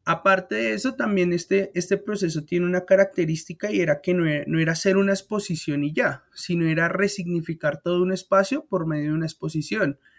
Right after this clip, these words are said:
Ellas venían recolectando objetos, piezas que son utilizadas en otras actividades propias desde la,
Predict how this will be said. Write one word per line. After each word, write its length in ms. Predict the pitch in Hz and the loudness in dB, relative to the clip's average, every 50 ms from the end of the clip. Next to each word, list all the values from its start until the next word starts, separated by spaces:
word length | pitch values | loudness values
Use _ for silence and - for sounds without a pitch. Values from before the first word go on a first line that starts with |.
| _ _ | _ _
Ellas 240 | - - 180 180 185 | 0 4 4 4 4
venían 340 | 214 226 220 208 185 175 175 | 4 2 2 2 2 2 0
recolectando 720 | 180 185 - 208 208 220 196 - - 190 165 165 160 160 | -2 -4 -2 -2 -2 -2 -2 -2 -2 -2 0 0 0 -2
objetos, 840 | 160 160 - - 170 165 175 180 175 - - 175 170 170 165 165 - | -4 -6 -4 0 2 4 4 4 2 0 -2 -4 -2 -2 -2 -4 -6
piezas 640 | _ - 165 170 170 175 170 170 - 175 170 165 - | _ -4 -2 2 2 2 2 2 0 -2 -2 -2 -4
que 120 | - 165 | -6 -4
son 200 | 160 160 151 151 | -2 -2 0 -2
utilizadas 640 | 147 - - 160 170 180 170 160 151 143 143 - 180 | -2 -2 -4 -2 -2 -2 -2 -2 -2 -2 -2 -2 -2
en 160 | 175 175 165 | 0 0 0
otras 340 | 165 165 165 170 170 165 185 | -2 -2 -4 -6 -6 -4 -4
actividades 960 | 175 180 - - 180 180 175 170 165 151 147 147 143 147 147 147 - - _ _ _ - | -6 -6 -6 -6 -4 -2 0 0 2 2 2 2 2 0 0 -4 -8 -12 _ _ _ -4
propias 420 | 175 175 170 165 - 170 165 165 | -2 -2 -2 -2 -2 -2 -2 -2
desde 320 | 175 175 175 160 180 180 | -2 -2 -2 -2 -2 0
la, 540 | 175 175 165 160 151 147 143 139 135 - - | 0 0 0 0 -2 -2 -4 -4 -6 -8 -12